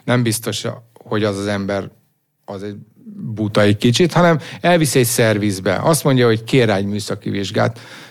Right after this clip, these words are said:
levizsgáztatja a szerviz, mondjuk kicserél egy gömbfejet, és akkor azt mondja, hogy a szerviz is megtörtént, a műszaki is,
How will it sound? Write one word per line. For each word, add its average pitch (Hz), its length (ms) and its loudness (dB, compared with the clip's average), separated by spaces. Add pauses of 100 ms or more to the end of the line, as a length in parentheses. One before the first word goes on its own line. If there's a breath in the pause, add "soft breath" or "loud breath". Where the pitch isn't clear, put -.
(160 loud breath)
levizsgáztatja 113 880 0
a 98 40 -2
szerviz, 113 680 2 (140)
mondjuk 120 420 2
kicserél 98 480 0
egy 90 160 -2
gömbfejet, 107 520 0
és 160 120 0
akkor 151 180 2
azt 135 160 0
mondja, 107 180 -2
hogy 113 140 -6
a - 80 -6
szerviz 151 400 2
is 127 140 0
megtörtént, 107 840 0 (260 loud breath)
a 110 100 0
műszaki 123 520 2
is, 101 200 -4